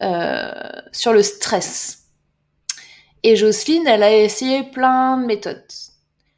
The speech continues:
Elle connaît bien évidemment la cohérence cardiaque qu'on a vue aujourd'hui. Et elle connaît aussi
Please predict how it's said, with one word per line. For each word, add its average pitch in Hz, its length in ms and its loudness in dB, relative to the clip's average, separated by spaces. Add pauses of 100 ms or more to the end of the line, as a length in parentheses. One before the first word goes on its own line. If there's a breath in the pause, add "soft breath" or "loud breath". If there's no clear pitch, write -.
(200)
Elle 180 240 -6
connaît 185 300 -4
bien 175 220 -6
évidemment 175 460 -4
la 175 120 -4
cohérence 170 340 -10
cardiaque 165 360 -8
qu'on 170 200 -12
a 165 80 -4
vue 170 180 -8
aujourd'hui. 214 720 -2 (960 loud breath)
Et 247 340 2 (400)
elle 208 220 -2
connaît 233 540 2
aussi 254 680 -4